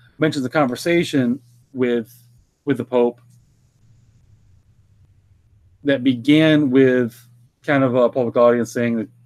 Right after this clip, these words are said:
everybody goes up, says, says, says hello, the Pope says something nice normally, and they go on about their business.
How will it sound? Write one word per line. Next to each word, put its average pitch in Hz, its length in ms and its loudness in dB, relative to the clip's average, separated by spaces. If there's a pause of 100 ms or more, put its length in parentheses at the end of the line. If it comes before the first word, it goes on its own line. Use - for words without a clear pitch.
(280)
everybody 113 260 -6
goes 113 260 0
up, 113 180 -2
says, 110 260 -10 (360)
says, - 360 0 (120)
says 185 240 0
hello, 143 380 4
the 127 60 -4
Pope 135 180 -2
says 135 120 -4
something 127 340 -4
nice 120 440 -2 (280)
normally, 117 440 -4 (520)
and 117 720 -2 (200)
they 120 180 -2 (680)
go 147 180 4
on 123 180 2
about 113 200 0
their 113 80 -4
business. 104 480 -6